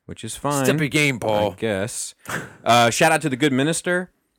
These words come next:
Speaker 1: He hit us up and just wanted to let us know, and he didn't even ask for a shout out. We're
Speaker 2: Okay.
Speaker 1: just doing this 'cause he's been a listener.
Speaker 2: Yeah, yeah, yeah.
Speaker 1: Um, but he has, he hit me up a couple months ago and had some questions about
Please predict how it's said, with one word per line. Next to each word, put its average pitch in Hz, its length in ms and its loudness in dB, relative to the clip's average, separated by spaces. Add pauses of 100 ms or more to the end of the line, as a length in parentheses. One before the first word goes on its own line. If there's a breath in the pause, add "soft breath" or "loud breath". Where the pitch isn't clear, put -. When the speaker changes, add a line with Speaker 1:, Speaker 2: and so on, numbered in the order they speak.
(140)
Speaker 1:
He 202 160 0
hit 208 140 6
us 156 160 0
up 131 260 4
and 117 160 -4
just 127 180 -6
wanted 120 160 -4
to 110 60 -6
let 110 180 -4
us 101 120 -12
know, 101 140 -2
and 101 140 -4
he 104 60 -4
didn't 104 200 -6
even 110 220 -8
ask 110 300 -6
for 113 160 -10
a 107 40 -12
shout 92 280 -8
out. 117 220 -10 (180)
We're 143 80 -2
Speaker 2:
Okay. 113 100 -2
Speaker 1:
just 131 100 -2
doing 117 160 -4
this 120 100 -10
'cause 113 120 -12
he's 113 140 -4
been 110 160 -4
a 104 60 -2
listener. 104 460 -6
Speaker 2:
Yeah, 156 120 2
yeah, 147 220 2 (680)
yeah. 101 280 2
Speaker 1:
Um, 101 280 -4 (320)
but 107 300 2
he 156 500 0
has, 110 460 -4 (320 soft breath)
he 208 140 -8
hit 214 140 0
me 131 160 0
up 123 120 0
a - 40 -8
couple 110 220 -6
months 104 220 -8
ago 95 480 -6
and 92 120 -8
had 98 140 -8
some 92 100 -12
questions 98 320 -8
about 90 340 -10